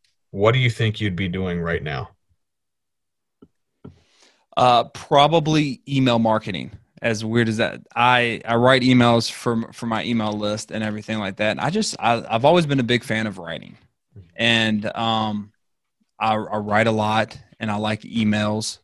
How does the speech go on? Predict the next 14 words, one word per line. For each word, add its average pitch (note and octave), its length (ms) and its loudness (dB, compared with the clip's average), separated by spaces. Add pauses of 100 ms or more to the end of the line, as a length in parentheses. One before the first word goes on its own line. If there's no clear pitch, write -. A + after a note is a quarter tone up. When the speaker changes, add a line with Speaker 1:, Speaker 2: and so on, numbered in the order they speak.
(200)
Speaker 2:
writing A2 280 -2
emails, A2 480 0
and G#2+ 160 -6 (480)
it's A2+ 200 -2
just - 600 -2 (220)
something C#3 540 -2
about G#2+ 520 -2
that G2 300 -2
that's G2+ 200 -12
like, F#2+ 260 -2
"Hey, C#3+ 100 -4
this D3 240 -8
is B2 80 -12
fun." G2+ 320 -6